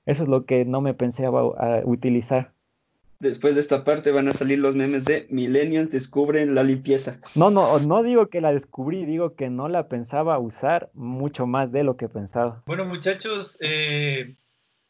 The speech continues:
Speaker 3: el gadget o el aparato tecnológico que yo he estado utilizando, no sé, en esta cuarentena, bueno, son,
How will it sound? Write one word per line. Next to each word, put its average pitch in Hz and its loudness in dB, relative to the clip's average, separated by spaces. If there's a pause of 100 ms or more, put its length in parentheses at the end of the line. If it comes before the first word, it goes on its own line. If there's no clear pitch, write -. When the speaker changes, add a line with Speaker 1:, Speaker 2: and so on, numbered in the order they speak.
Speaker 3:
el 143 -6
gadget 233 -2
o 139 -2
el 131 -2
aparato 147 -2
tecnológico 135 -6
que 127 -8
yo 131 -4
he - -4
estado 147 0
utilizando, 127 -4
no 127 -4
sé, - -8
en 131 -6
esta 143 -2
cuarentena, 143 -4 (1000)
bueno, 156 -2
son, 165 0